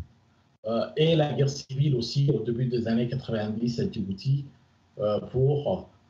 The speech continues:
euh, l'avènement de la démocratie. Euh, et il est signalé sur cette carte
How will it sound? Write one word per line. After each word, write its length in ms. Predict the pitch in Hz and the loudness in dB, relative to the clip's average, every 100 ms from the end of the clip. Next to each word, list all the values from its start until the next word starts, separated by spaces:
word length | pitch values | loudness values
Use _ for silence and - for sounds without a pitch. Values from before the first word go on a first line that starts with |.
| - | -6
euh, 280 | 101 95 90 - 110 | -6 -4 -6 -6 0
l'avènement 520 | 123 135 117 117 131 | 2 4 2 4 4
de 100 | 120 | 4
la 120 | 113 | 2
démocratie. 680 | 104 113 107 104 95 - - - - _ - - - | 2 0 0 -4 -6 -10 -14 -20 -20 _ -10 -10 -4
Euh, 280 | 98 98 - 117 | -2 0 -2 -4
et 160 | 120 - | -4 0
il 100 | 143 | 2
est 60 | |
signalé 500 | 139 160 151 139 147 | 2 2 4 4 4
sur 180 | 135 135 | 2 0
cette 220 | - 131 | 0 -2
carte 580 | - 135 131 - - - | 2 2 2 -6 -20 -20